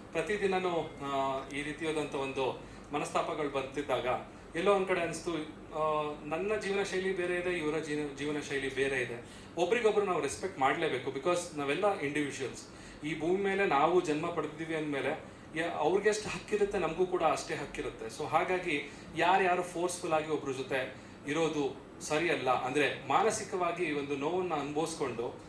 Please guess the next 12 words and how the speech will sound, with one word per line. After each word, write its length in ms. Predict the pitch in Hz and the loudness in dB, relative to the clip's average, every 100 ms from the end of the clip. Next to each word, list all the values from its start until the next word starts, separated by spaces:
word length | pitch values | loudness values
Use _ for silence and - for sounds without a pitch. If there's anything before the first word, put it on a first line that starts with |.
| - - - | -18 -16 -6
ಆ, 40 | |
ಒಟ್ಟಿಗೆ 560 | 160 165 160 175 226 226 | -2 0 0 0 2 6
ಇರೋದು, 520 | 196 165 160 170 139 | 8 6 4 4 2
ಆ, 640 | - - - - 151 147 143 | 0 -10 -16 -6 -2 -2 -2
ಸರಿ 360 | - 185 208 | 0 2 2
ಬರ್ಲಿಲ್ಲ. 360 | - 156 180 170 | 2 0 0 0
ಅದಕ್ಕೆ 640 | 160 - 151 175 - 202 | -2 -2 -2 -2 0 0
ನಾವಿಬ್ರು 460 | 175 156 165 160 185 208 - - - 123 | 4 4 2 -2 -2 -2 -6 -16 -14 2
ಒಮ್ಮತದಿಂದ, 800 | 151 196 226 214 196 160 131 127 120 - - - - - - - 143 | 2 4 4 4 2 2 2 0 0 -4 -14 -18 -18 -18 -18 -10 -6
ಮತ್ತೊಮ್ಮೆ 360 | 147 180 185 | -2 -2 -2
ಹೇಳ್ತೀನಿ, 380 | 165 165 160 175 | -2 -4 -6 -8
ನಾವಿಬ್ರು, 640 | 170 143 139 139 185 202 | -6 -6 -6 -4 -4 -6